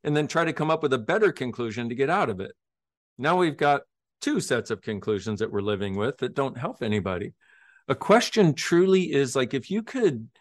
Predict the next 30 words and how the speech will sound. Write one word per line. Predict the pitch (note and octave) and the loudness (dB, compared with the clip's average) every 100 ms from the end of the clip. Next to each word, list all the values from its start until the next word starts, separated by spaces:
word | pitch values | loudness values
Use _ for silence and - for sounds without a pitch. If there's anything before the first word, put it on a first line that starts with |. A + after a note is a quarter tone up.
| _ _ _ | _ _ _
you | - | -2
know, | C#3+ B2 | 0 0
lower | A2+ D#3+ A#3 | 2 2 4
your | G#3 | 2
walls | D3+ D3+ C3 | 2 2 0
and | A2+ | 0
barriers | A2 C3+ B2 A2 G2+ | 2 2 2 0 -4
and | A2+ G#2+ | -6 -4
go, | A2 A2 G#2+ G#2 _ _ _ _ _ _ _ _ | -2 0 -2 -6 _ _ _ _ _ _ _ _
"What | - G#2+ D#3+ B3+ | -18 -10 -6 -4
else | B3+ - | -6 -6
is | E3 - | -10 -8
truly | - D#3 C3 | -4 0 0
possible | - A2 G#2 G#2+ F#2+ | 2 0 0 -2 -2
here | G2 G2 | -2 -2
that | F#2+ | -2
I've | F#2+ | -2
never | F#2+ F#2+ F2+ | -2 -2 -4
considered? | - F#2+ - - - _ _ _ _ _ _ _ | -8 -8 -6 -8 -10 _ _ _ _ _ _ _
What | A2 F3 B3+ - | 2 4 4 4
do | A3 F3 | 6 6
I | - A#2 B2+ C3+ | 6 4 4 6
know | A#2 G2 F#2 F#2 - _ _ _ _ _ _ - | 4 4 0 -4 -10 _ _ _ _ _ _ -2
about | A2 A2+ A2 | 2 4 4
what's | A2 - | 2 0
possible | G#2+ G2 - G2+ G2 | 0 0 -2 -4 -4
that | G#2+ A#2 | -4 0
nobody | G#2+ A2 G#2+ G2+ | 0 0 0 -2
else | G2 - | -4 -8
does? | A2 - - | -10 -10 -16